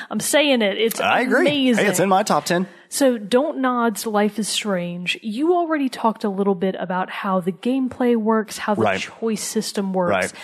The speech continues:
Speaker 1: So I do want to differentiate a few of the ways that the game was very important to me as a person,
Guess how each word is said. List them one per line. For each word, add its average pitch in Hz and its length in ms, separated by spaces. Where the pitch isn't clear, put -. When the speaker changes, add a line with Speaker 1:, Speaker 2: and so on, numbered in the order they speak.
Speaker 1:
So 277 180
I 262 60
do 277 240
want 339 220
to 277 60
differentiate 202 880
a 208 40
few 214 280
of 208 100
the 214 80
ways 185 320
that 202 160
the 208 60
game 185 320
was 180 160
very 190 320
important 190 560
to 180 280
me 180 360
as 262 120
a 277 60
person, 320 580